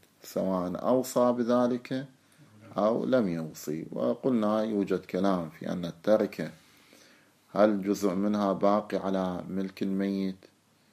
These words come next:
هل يستفاد من الروايات ذلك،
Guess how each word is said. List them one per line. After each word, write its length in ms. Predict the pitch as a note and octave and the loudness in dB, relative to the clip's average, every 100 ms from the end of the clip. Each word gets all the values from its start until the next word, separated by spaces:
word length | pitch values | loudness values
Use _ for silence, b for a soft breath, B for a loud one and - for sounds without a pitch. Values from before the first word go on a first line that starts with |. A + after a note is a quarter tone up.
| b - | b -10
هل 140 | F2 | -4
يستفاد 560 | F2+ - F2+ F#2 F2+ E2+ | -4 -2 -4 0 0 0
من 140 | F2 | -2
الروايات 640 | F2 E2+ E2 E2+ F#2 F#2 F2 | -4 -2 -4 0 0 0 0
ذلك، 500 | F#2 F2+ F2+ E2+ | 0 0 -4 -8